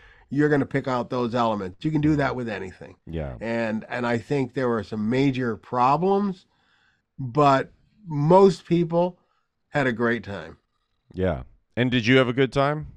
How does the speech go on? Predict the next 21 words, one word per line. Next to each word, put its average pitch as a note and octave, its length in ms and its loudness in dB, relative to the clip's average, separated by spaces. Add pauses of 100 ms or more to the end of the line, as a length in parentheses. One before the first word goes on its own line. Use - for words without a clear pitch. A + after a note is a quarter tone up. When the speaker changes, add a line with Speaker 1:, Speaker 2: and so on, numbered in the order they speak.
(600)
Speaker 1:
Oh, G3+ 80 4
I G3 100 6
was A#3 160 4
a D3+ 60 0
blast. C#3 540 2
Speaker 2:
Yeah. C3 80 -2
Speaker 1:
I, D#3 220 0
I - 40 2
mean, D#3 180 4
I, F3+ 300 2 (520)
I, C#3+ 480 -2
I D#3+ 140 0
tell F3 280 2
you, C3 340 2
um, A2+ 640 -4 (600)
it C#3 140 -10
was E3+ 180 2
one F3+ 140 4
of F3+ 60 4
the E3 80 2
best D#3+ 380 0